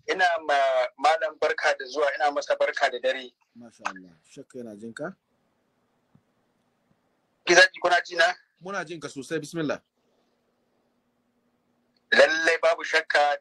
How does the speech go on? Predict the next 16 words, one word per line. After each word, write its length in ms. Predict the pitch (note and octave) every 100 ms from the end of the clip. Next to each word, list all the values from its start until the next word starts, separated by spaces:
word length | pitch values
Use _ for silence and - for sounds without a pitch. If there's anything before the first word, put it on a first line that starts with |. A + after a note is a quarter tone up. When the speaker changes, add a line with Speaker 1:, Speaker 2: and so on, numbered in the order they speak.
| -
Speaker 1:
daren 260 | D3 D#3+ D#3
nan 140 | C#3+
mun 100 | C#3
sha 200 | - C#3+
karatu 520 | D3 C3+ A#2+ - C3
mai 180 | B2+ B2 A#2
matuƙan 400 | C#3+ D#3+ D#3+ D3+
amfani 540 | C#3+ C3 B2 A#2+ B2 - _ _ -
da 80 |
Speaker 2:
Sosai. 280 | A#2 - B2
Speaker 1:
kwarai 280 | A#2+ C3+ C3
da 80 | A#2
gaske. 420 | G#2+ - G#2 F#2+
Speaker 2:
Sosai, 540 | - C#3+ A#2+ - D3 C#3+
sosai, 440 | - A2 - A2
sosai. 420 | - G2+ - F#2+